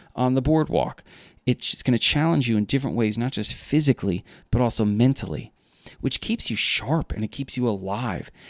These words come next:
And it also awakens all the different types of runners that you have inside you because you have different runners inside you. You've got the long distance runner, you've got the sprinter, you've got the trail runner,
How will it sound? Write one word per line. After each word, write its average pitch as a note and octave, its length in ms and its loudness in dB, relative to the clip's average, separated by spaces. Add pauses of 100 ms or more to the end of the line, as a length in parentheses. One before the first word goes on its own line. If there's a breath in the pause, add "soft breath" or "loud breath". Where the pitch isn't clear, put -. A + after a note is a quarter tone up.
(220 loud breath)
And C#3+ 340 0
it - 140 -8 (120)
also D3 760 -2 (240 soft breath)
awakens B2+ 760 2
all C#3 220 2
the C3+ 100 0
different A#2 340 -2
types A2 240 0
of G2+ 140 -2
runners G#2 280 0
that - 100 -4
you G#2 140 4
have F#2+ 140 2
inside F#2+ 440 -2
you C3+ 100 -4
because G2+ 260 -6
you G2+ 100 0
have G2 140 -6
different A#2+ 460 -2 (300 soft breath)
runners G2+ 540 0 (200 soft breath)
inside F#2+ 540 -2
you. D2+ 220 -8 (380 loud breath)
You've A#2 200 2
got G#2+ 300 2 (180 loud breath)
the A#2+ 120 4
long G#2+ 320 4
distance G2+ 480 0
runner, G2 340 0 (220 loud breath)
you've A2 180 -2
got G#2+ 240 0
the - 100 -10
sprinter, F#2+ 640 -2 (220 loud breath)
you've A2+ 160 -4
got G#2 240 -2
the - 80 -12
trail G#2 420 2
runner, F#2 380 -4